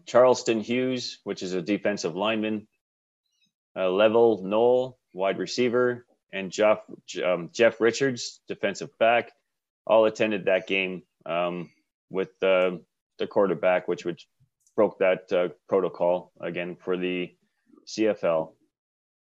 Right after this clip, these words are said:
Now, again, they had to pass some tests before doing so. And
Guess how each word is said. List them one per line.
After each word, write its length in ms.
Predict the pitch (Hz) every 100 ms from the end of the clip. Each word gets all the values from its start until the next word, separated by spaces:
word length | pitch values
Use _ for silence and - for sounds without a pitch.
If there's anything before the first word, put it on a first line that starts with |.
| -
Now, 200 | 101 98
again, 240 | 95 101
they 60 | 104
had 120 | 107
to 60 | 101
pass 340 | 113 107 101
some 160 | 107 95
tests 360 | 123 120 - -
before 340 | 95 104 98
doing 280 | 85 117 123
so. 520 | 113 123 120 120 117 -
And 480 | 87 90 92 92